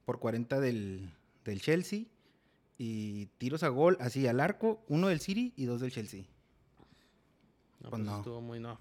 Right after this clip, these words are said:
Speaker 1: No. Y, pero, y, y fíjate, y eso es lo que estaba comentando el mismo sábado ahí con, con el profe, con Rubén. Dice, "Yo no quiero que el City, en el afán de controlar el juego, ni si-, o sea, que vaya a ser nomás pura posesión de balón, pero nada
Speaker 2: De atacar.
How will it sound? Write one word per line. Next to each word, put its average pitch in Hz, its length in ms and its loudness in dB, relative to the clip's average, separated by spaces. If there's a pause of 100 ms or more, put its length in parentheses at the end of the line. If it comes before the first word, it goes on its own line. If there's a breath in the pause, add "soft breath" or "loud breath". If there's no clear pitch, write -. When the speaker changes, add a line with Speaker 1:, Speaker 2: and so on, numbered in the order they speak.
(180)
Speaker 1:
No. 104 240 -6 (440 loud breath)
Y, 127 160 2
pero, 127 360 4
y, 151 180 2
y 151 160 2
fíjate, 160 240 4
y 143 60 4
eso 143 120 4
es 165 40 8
lo 160 80 4
que 147 80 -4
estaba 139 220 4
comentando 135 460 2
el 151 60 6
mismo 147 220 4
sábado 151 260 6
ahí 120 120 2
con, 143 540 0 (120)
con 120 160 -2
el 101 80 -4
profe, 131 260 0
con 123 100 -6
Rubén. 123 300 -2 (560 soft breath)
Dice, 123 280 -2
"Yo 123 100 0
no 143 120 0
quiero 156 280 0
que 143 80 -4
el 120 180 -2
City, 165 560 0 (100)
en 123 180 0
el 110 120 -2
afán 120 220 -2
de 151 80 -2
controlar 135 380 0
el 147 60 0
juego, 165 260 4
ni 139 100 0
si-, - 120 -10
o 113 60 -8
sea, 110 120 -8
que 107 100 -8
vaya 117 160 0
a - 20 -2
ser 139 140 0
nomás 139 220 2
pura 156 220 6
posesión 143 320 4
de 165 80 2
balón, 160 300 2
pero 127 180 0
nada 123 760 4
Speaker 2:
De 135 120 -8
atacar. 123 360 -10